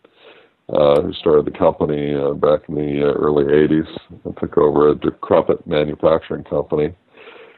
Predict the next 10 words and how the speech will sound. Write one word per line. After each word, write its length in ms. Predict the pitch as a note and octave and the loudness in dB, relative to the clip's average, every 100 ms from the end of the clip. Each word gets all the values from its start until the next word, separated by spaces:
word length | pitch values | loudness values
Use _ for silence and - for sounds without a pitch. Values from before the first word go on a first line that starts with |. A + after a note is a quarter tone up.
| _ | _
And 200 | - F#2 | 2 4
he 80 | F2+ | 4
turned 320 | - D3+ C#3+ | 2 2 4
it 120 | B2 G#2+ | 6 4
into 260 | G#2+ G2 | 2 0
the 80 | E2+ | -2
world's 440 | E2+ G2 G#2 D#2+ E2+ | 2 4 4 0 -6
largest 540 | E2 F2 F#2+ F#2+ - - | 2 4 2 -2 -6 -8
appliance 500 | - G#2 A2 D#2+ - - D2 | -4 -2 0 -2 -8 -16 -8
manufacturer 840 | D2+ C#2+ - C#2 C#2+ - C2 | -8 -6 -4 -4 -4 -10 -14